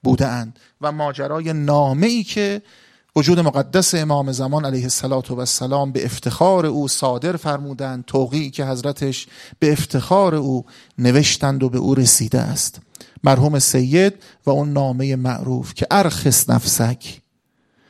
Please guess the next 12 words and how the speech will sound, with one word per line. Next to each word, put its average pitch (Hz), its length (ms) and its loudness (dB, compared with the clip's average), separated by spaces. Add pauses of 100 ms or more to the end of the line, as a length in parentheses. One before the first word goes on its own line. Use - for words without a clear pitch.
(240)
واجعل 147 580 4
مجلسک 131 720 0
فی 123 160 -2
الدهلیز 127 960 2 (500)
واقض 180 380 2
حوائج 139 760 -2
الناس 131 880 0 (340)
نحن 143 460 -4
ننصرک. 139 880 -4 (200)
سید، 160 680 -4 (720)
ارخص - 680 0
نفسک، 127 720 -4